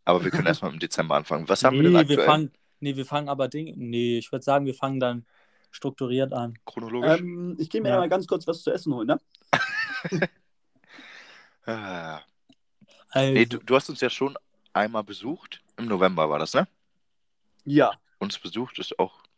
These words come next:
Speaker 1: hast vielleicht auch deinen Vater besucht.
Speaker 3: Ja.
Speaker 2: Er hat uns besucht.
Speaker 3: <laughs> Ich bin nicht Timo, ich hab bei dir geschlafen, das ist richtig. <laughs>
Speaker 1: Okay. Ja, willst du erzählen,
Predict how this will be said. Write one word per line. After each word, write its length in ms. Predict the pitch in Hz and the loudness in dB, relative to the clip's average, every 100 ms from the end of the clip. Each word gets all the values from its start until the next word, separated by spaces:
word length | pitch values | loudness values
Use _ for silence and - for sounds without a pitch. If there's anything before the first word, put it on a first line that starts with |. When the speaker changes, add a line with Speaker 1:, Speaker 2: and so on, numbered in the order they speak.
| _ - _ - | _ -20 _ -14
Speaker 1:
hast 140 | - - | -8 -4
vielleicht 200 | 82 78 | -2 -2
auch 60 | |
deinen 140 | 76 82 | -4 0
Vater 200 | 95 98 | 0 0
besucht. 360 | 90 95 - - _ _ _ _ _ - | -2 -10 -10 -20 _ _ _ _ _ -20
Speaker 3:
Ja. 160 | - - _ _ _ 143 | -20 -20 _ _ _ -2
Speaker 2:
Er 160 | 143 | 0
hat 100 | 160 | 2
uns 180 | 151 135 | 0 -2
besucht. 420 | 127 123 123 - - - - - | -6 -6 -10 -14 -20 -16 -10 -2
Speaker 3:
<laughs> 400 | 175 - - 135 | 2 2 4 0
Ich 160 | 156 | 2
bin 180 | 170 165 | 0 0
nicht 220 | 208 180 | -4 -6
Timo, 160 | 214 202 | -2 2
ich 140 | 135 | 2
hab 100 | 170 | 2
bei 160 | - 180 | 4 4
dir 120 | 190 | 4
geschlafen, 460 | 180 170 147 139 - | -2 0 0 -2 -4
das 120 | 131 | -6
ist 80 | 156 | -2
richtig. 240 | 139 147 - | -2 -2 -2
<laughs> 40 | 156 - - - 175 147 - - - - - - - 165 254 - - - - - - _ _ - - _ | -2 -2 -6 2 4 2 -8 -20 -20 -20 -16 -8 -8 -8 -12 -12 -14 -14 -10 -10 -10 _ _ -20 -20 _
Speaker 1:
Okay. 160 | - 98 - _ _ _ _ _ _ _ _ - - _ _ _ - - - _ _ - _ - - - - - - | 4 4 2 _ _ _ _ _ _ _ _ -20 -20 _ _ _ -18 -18 -18 _ _ -20 _ -14 -14 -14 -20 -10 4
Ja, 60 | 95 | 6
willst 180 | 101 - | 8 8
du 60 | |
erzählen, 440 | 101 - 120 143 | 6 8 8 6